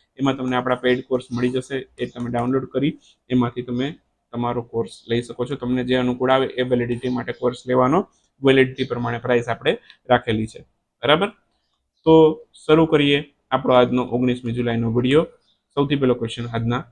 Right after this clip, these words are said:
વીડિયોમાં, હાલમાં જ અઢારમી લોકસભાના પ્રોટેમ સ્પીકર કોણ બન્યું છે?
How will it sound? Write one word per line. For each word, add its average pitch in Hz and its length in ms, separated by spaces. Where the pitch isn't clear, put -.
વીડિયોમાં, 110 420
હાલમાં 165 280
જ 147 40
અઢારમી 143 440
લોકસભાના 127 480
પ્રોટેમ 127 340
સ્પીકર 127 400
કોણ 123 220
બન્યું 120 220
છે? 143 120